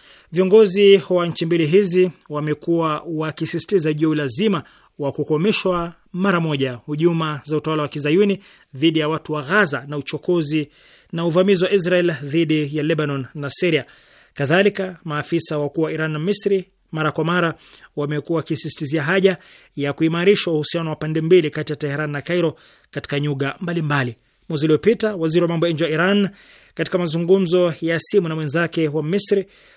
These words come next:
walijadili maendeleo ya kikanda na mazungumzo ya nyuklia yasiyo moja kwa moja kati ya Iran na Marekani. Walisisitiza kwamba kuna haja ya kukomesha mashambulizi ya utawala wa Israel dhidi ya Wapalestina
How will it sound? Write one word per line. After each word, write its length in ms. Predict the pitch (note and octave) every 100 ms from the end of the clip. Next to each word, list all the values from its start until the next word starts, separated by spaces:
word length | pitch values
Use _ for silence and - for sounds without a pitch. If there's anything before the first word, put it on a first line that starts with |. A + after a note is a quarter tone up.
| _ -
walijadili 600 | D3 D3 D3 D3+ E3 E3
maendeleo 680 | D#3 D#3 D3+ D#3+ E3+ D#3+ D3 _
ya 140 | D3
kikanda 640 | C#3 C#3+ - F3+ F#3 F#3 F#3+
na 80 | D#3
mazungumzo 600 | D#3 C#3+ D#3 E3 D#3+ D3+
ya 80 | D#3
nyuklia 460 | G3 G3+ F#3+ F#3 - _ _ -
yasiyo 320 | G3 - G#3+
moja 240 | G3 F#3
kwa 100 | F3
moja 200 | F3 D#3+
kati 200 | D#3+ D#3+
ya 60 | D#3+
Iran 340 | D3 D#3+ D#3 C3+ _ - _
na 140 | D3+ C#3+
Marekani. 600 | C#3+ C3+ - D#3 C3+ B2+ _
Walisisitiza 840 | D3 D3 - D3+ - A3 G3 - - _ _ -
kwamba 180 | - D#3+
kuna 200 | E3+ D#3
haja 340 | D3+ G3 E3 - _ _ -
ya 120 | D3
kukomesha 460 | D3+ D3+ E3+ G3+ F#3
mashambulizi 760 | D#3+ E3 D#3+ F3+ D#3 E3+ D#3+ D#3+
ya 80 |
utawala 340 | D3+ D3 D#3 D3+
wa 80 | F#3
Israel 360 | D3+ E3 D3+ - _ _ -
dhidi 280 | C3 B3+ G#3+
ya 60 |
Wapalestina 720 | F#3 F3 E3 - F3 D#3 C3+